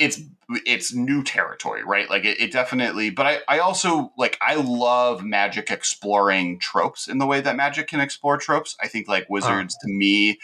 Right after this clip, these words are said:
Speaker 1: and I know this is not necessarily true for everyone, uh, but Wizards to me has more often done a good job at, like, picking a genre and then exploring how their mechanics would function within it. And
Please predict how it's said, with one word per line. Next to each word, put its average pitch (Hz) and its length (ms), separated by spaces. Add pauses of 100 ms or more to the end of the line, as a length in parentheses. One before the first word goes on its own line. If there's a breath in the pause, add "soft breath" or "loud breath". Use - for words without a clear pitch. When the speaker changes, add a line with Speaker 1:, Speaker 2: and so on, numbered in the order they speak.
(160 loud breath)
Speaker 1:
and 92 80
I - 20
know 107 260
this 107 180
is 92 120
not - 180
necessarily 104 440
true 123 200
for 117 160
everyone, 123 480 (320 loud breath)
uh, 92 260
but 170 160 (100)
Wizards 104 360
to 98 60
me 98 120
has 92 240 (140)
more 117 380
often 101 360
done 95 140
a 92 80
good 92 220
job 90 300
at, - 160
like, 85 320
picking 95 600 (460 soft breath)
a 98 120
genre 98 720 (320 loud breath)
and 104 120
then 98 100
exploring 98 580
how 92 240
their 95 160
mechanics 90 520
would 82 120
function - 340
within 120 280
it. 139 180 (180)
And 90 600